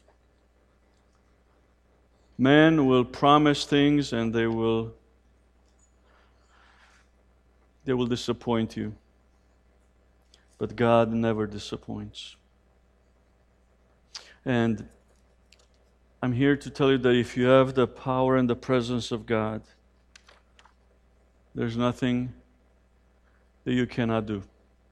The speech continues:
I'm reminded of a, a man who bragged to his friends that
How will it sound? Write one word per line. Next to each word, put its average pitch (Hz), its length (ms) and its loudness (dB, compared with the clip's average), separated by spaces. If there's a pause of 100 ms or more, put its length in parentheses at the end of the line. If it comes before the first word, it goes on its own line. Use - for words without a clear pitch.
(1900)
I'm 120 140 -2
reminded 123 480 4
of 117 160 6
a, 113 380 4
a 110 40 -2
man 127 400 4
who 113 480 -4 (520)
bragged 123 600 6
to 131 60 -2
his 120 220 0
friends 120 600 2
that 113 340 0